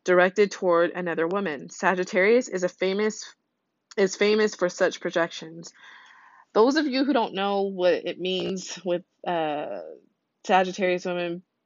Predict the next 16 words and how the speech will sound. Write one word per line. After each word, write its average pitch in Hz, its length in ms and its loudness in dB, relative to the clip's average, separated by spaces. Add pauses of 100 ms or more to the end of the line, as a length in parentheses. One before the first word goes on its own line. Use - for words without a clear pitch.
be-, 190 280 0
basically 180 420 2
being 180 340 -2
the 175 120 -4
archetype 170 540 -2
of 165 200 -4
genie, 220 580 -4 (840)
um, 180 440 2 (1800)
<laughs> - 160 -20
uh, 175 340 4 (160)
there's 233 320 4
this 254 180 0
very 196 380 2
old 240 240 0
show. 190 360 2
It's 165 160 -4